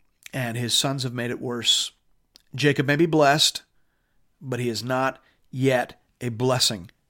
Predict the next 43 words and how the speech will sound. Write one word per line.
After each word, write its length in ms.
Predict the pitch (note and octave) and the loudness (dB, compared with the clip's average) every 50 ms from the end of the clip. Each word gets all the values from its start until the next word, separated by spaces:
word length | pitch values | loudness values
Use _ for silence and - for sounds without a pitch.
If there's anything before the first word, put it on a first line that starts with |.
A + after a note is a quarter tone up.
| _ _ _ _ | _ _ _ _
to 140 | - - C#3 | -4 -4 -2
the 80 | A2+ A2 | -2 -4
nations. 680 | G#2+ G2+ G#2+ G#2+ - - F#2+ B2+ - - - - - - _ _ _ _ _ _ _ _ _ _ _ _ _ _ _ _ _ _ - - _ _ _ _ | -6 -6 -4 -4 -4 -4 -6 -8 -6 -6 -6 -6 -6 -10 _ _ _ _ _ _ _ _ _ _ _ _ _ _ _ _ _ _ -20 -20 _ _ _ _
The 80 | - - | -12 -4
good 180 | C3 D#3+ F#3 | -2 -2 0
news 300 | F#3 F#3+ F#3 G3+ A3 G3+ | 2 2 2 2 2 2
is 100 | G#3 D#3 D3 | 0 0 0
that 120 | D3+ C#3 | 0 0
God 260 | B2 D3 D#3+ F3 F#3+ | 4 6 6 8 8
isn't 220 | G3 G3+ G#3 G#3 E3 | 6 4 0 -2 -4
finished 340 | - F#3+ F3+ E3 C3 - - | -4 -4 -2 -2 -2 -2 -4
with 100 | C3 B2 | -4 -4
him 120 | C3 C3 | -2 -4
yet. 260 | C3 A#2+ A2+ A2+ - - _ _ _ _ _ _ _ _ _ _ _ _ _ _ _ _ - | -4 -4 -4 -6 -8 -14 _ _ _ _ _ _ _ _ _ _ _ _ _ _ _ _ -14
In 80 | C3 | -10
the 80 | C3+ B2 | -10 -8
very 340 | A#2 A2+ B2 D3+ E3 F3 F3+ | -4 0 2 4 4 4 2
next 240 | F3 E3+ E3 D#3 C#3+ | 2 0 0 -2 -2
verse, 360 | C3+ B2+ A#2 A2 - - - _ - | -2 -2 -2 -2 -4 -8 -10 _ -12
the 140 | B2+ B2 A2 | -12 -12 -10
first 400 | - - D#3+ D#3 D#3+ D3+ - - | -4 0 2 2 2 2 -2 -8
verse 340 | - B2 C#3+ C#3+ C#3 B2+ | -6 0 2 2 2 2
of 100 | - C3 | 0 -4
chapter 280 | B2+ - C#3+ - - C#3 | -2 -2 -4 -2 -4 -4
thirty-five, 420 | C3 C#3 C3 B2+ B2 B2 A2+ A2 | -4 -2 -2 -2 0 -2 -2 -2
God 240 | - C3+ B2+ B2 A#2+ | -2 -2 -2 -2 -2
says, 220 | - C3+ B2 - - - - - - - | -4 -4 -4 -6 -8 -14 -20 -10 -2 2
"Arise, 560 | D#3 D3+ D#3 D#3+ D#3+ D3 B2+ G#2+ G2 - - - _ _ _ | 6 8 10 10 10 10 8 4 0 -6 -8 -10 _ _ _
go 180 | - D3 D3 D3+ | 0 4 6 6
up 140 | D3+ D3+ D3+ | 6 4 4
to 100 | - C#3 | 0 -2
Bethel, 480 | A2+ C3+ B2 B2 - - B2 A#2 - - _ _ _ _ _ _ - | 0 2 0 0 0 -4 -6 -8 -8 -14 _ _ _ _ _ _ -4
and 240 | - C#3+ C3 B2+ B2 | -2 -2 -2 -2 -4
dwell 380 | A#2 B2 B2 B2 B2 A#2+ A#2 A#2 | -4 -2 -2 0 2 0 0 0
there." 240 | A2+ B2+ A2+ A2 A2 | -2 -2 -4 -4 -2
Once 360 | A#2+ C3 D#3+ F3 F#3 F#3+ - | 0 2 4 4 4 4 4
again, 280 | G#3 E3+ C#3+ C#3 A#2+ | 2 2 2 2 0
God 340 | A#2+ A2+ C#3+ D3 D#3+ E3+ E3+ | 2 2 4 6 6 6 4
intervenes 560 | - C#3 D3+ D#3 E3 D3 B2+ B2+ B2+ B2+ B2 | 2 0 0 0 0 0 -2 -4 -4 -4 -6
to 100 | - - | -6 -6
get 220 | B2 A#2+ A#2+ A#2+ A#2+ | -6 -6 -6 -8 -4
Jacob 460 | - - D3+ D3 C#3 D3+ C#3 A#2 G#2 | 0 2 2 2 2 2 -2 -2 0
back 320 | - C3 B2+ B2+ B2+ - | 0 0 0 0 -2 -4